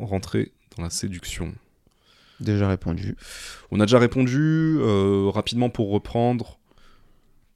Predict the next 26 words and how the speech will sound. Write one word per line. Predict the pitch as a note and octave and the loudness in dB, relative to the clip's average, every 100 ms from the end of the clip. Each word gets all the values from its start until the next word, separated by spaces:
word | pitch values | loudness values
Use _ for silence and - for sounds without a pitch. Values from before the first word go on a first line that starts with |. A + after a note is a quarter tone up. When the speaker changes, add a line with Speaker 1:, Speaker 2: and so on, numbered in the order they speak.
| - | -12
Speaker 1:
moi | G2+ G#2 G#2+ A2+ A2+ F#2 | -4 2 4 4 2 0
j'ai | G2 | -4
des | F#2 F#2+ F#2+ | -4 -2 -2
amitiés, | G2 F#2+ - G2+ G2+ G2 F2+ | -2 -4 -2 -2 -2 -4 -8
euh, | F2 D#2+ | -8 -8
avec | F2 F2+ F2+ | -8 -8 -8
des | F2+ F2 F2 E2 E2 | -8 -6 -6 -10 -10
femmes, | - E2 F2 G#2+ - _ - | -10 -6 -6 -8 -14 _ -12
euh, | E2 D#2+ - E2+ - - - - - | -10 -10 -12 -14 -16 -18 -20 -20 -8
pour | G2+ | -6
la | F#2+ | -6
plupart | - - G2+ - | -8 -6 -8 -6
que, | F#2 F2 E2+ E2+ | -8 -8 -8 -10
avec | E2+ F2 | -10 -10
lesquelles | F2+ F#2+ | -10 -8
j'ai | F2 F#2 | -6 -6
grandi. | F2 F2+ F#2+ G#2 - - - - - - - | -4 -6 -6 -10 -16 -20 -20 -20 -20 -20 -12
Il | F2 | -10
n'y | |
a | |
jamais | E2 F2 F2 | -6 -6 -6
eu | F2+ | -8
de | E2+ E2+ | -8 -10
rapport | E2+ E2+ F#2 | -8 -8 -8
de | E2+ | -8
séduction. | E2+ F2+ E2 - D#2+ | -8 -10 -10 -12 -12